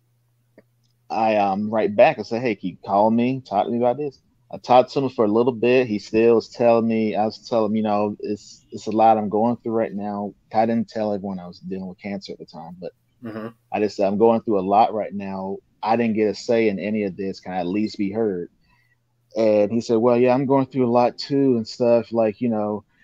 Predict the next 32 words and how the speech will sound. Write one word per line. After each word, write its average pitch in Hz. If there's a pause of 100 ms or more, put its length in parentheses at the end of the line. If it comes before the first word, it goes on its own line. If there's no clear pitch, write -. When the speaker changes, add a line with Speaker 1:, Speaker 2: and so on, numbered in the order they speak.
(160)
Speaker 1:
my 110
dog 120
and 113
all 113
this." 117
I'm 131
like, 117 (200)
"You 147
know, 139 (280)
I 131
get 131
people 160
Speaker 2:
Wow. 120
Speaker 1:
like 113
to 110
love 117
their 113 (100)
pets. 101
I 113
get 107
it, 101
Speaker 2:
Of 104
Speaker 1:
but 101
Speaker 2:
course. 143
Speaker 1:
I'm 135
not 131
Speaker 2:
Yeah. 135
Speaker 1:
talking 135
about -
your 110
dog." 95 (880)
<laughs> 156